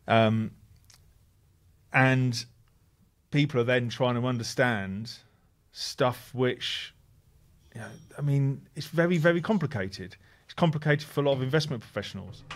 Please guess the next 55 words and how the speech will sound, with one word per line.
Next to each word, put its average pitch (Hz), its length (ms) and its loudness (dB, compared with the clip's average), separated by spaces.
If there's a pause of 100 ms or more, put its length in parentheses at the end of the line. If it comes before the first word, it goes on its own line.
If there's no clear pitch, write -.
(280)
And 120 100 -6
the 123 40 -2
whole 127 200 6
idea 120 380 2
of 107 300 -6 (440)
you 107 80 -8
go 123 160 2
to 113 80 0
work, 110 400 -2 (280)
you 101 100 -4
do 110 100 -4
your 104 160 -2
job 104 320 -2
as 92 160 -6
a, 95 60 -8 (320)
you 90 60 -10
know, 90 120 -8
doctor - 320 -2
or 90 140 0
a 87 40 -10
teacher 107 380 -4
or 92 180 -4
whatever 98 300 2
it 95 80 -2
is, 98 180 -4
and 123 160 -4
then 123 80 0
you've 117 100 -2
got 117 80 0
to 113 60 -8
come 117 200 -2
home 123 320 4
and 107 120 0
you've 107 120 -2
got 110 140 -4
to 107 180 -6 (260)
be 113 120 0
an 110 80 -2
investment 104 580 -4
professional 95 640 -6 (340)
in 113 140 -2
the 113 60 2
evenings 104 500 2
just - 300 0
to 107 80 -4
retain 104 440 -4
the 101 80 -2
money 104 240 0
that 101 140 -6
you've 101 200 -4
earned. 95 380 -2 (480)
I-, - 60 -6
it 120 320 0
is 123 140 4
ridiculous. 98 580 -6